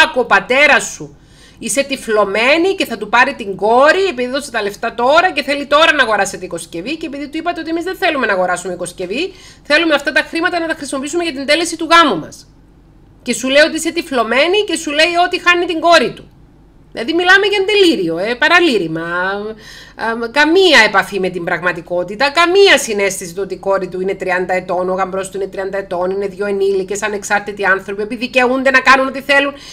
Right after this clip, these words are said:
και στο κάτω-κάτω της γραφής δεν ήταν υποχρεωμένος να σας δώσει λεφτά.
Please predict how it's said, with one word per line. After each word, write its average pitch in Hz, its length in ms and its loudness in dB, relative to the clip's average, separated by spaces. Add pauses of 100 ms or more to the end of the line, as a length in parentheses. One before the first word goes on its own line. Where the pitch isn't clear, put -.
(140)
και 277 120 -6
στο 262 180 0
κάτω-κάτω 247 460 2
της 220 140 -10
γραφής 214 280 -2
δεν 269 160 4
ήταν 220 200 2
υποχρεωμένος 165 520 -6
να 151 60 -10
σας 139 100 -14
δώσει 143 200 -16
λεφτά. - 280 -20